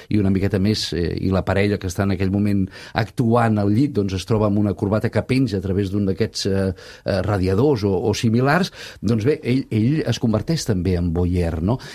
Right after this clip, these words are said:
Eh, de manera que, eh, també està fent alguna cosa malament des d'un punt de vista ètic, però és capaç, és capaç de fer-ho perquè a última hora el que més li importa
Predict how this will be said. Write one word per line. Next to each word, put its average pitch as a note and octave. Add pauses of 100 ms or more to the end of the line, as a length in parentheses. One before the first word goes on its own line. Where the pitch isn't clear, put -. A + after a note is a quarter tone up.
(140)
Eh, -
de A#2
manera A2
que, D3
eh, G#2
també A2
està -
fent A2+
alguna F#2+
cosa F#2
malament G2 (260)
des A#2
d'un A2+
punt A#2
de G#2
vista G#2
ètic, F#2+ (240)
però C3+
és C#3+
capaç, C#3 (220)
és A2+
capaç A2
de A2+
fer-ho D3
perquè G2+
a G2
última G#2+
hora D#3
el -
que A2
més C#3+
li C3+
importa C3+